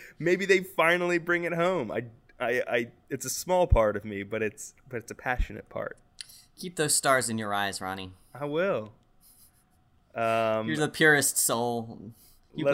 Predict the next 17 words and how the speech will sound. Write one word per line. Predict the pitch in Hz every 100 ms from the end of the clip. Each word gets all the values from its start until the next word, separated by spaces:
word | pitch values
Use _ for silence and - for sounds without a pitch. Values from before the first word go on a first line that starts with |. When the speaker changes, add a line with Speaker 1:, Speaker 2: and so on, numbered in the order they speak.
| 131
Speaker 2:
believe |
Speaker 1:
let | 143
Speaker 2:
in | 131 120
everything | 113 113 117 110 113 113
and | 107
everyone. | 107 110 107 98 101 101 _
Speaker 1:
<laughs> | _ _
I'm, | 117 117 120
I'm, | 117 117 120 - -
I'm, | 110 117 _ -
well, | 139 131 127 _ _ _ _ _ _ -
not | 135 110
everyone. | 92 90 - -
<laughs> |
Certainly | - - 262 190 151
not | 135 117
everybody. | 104 92 92 92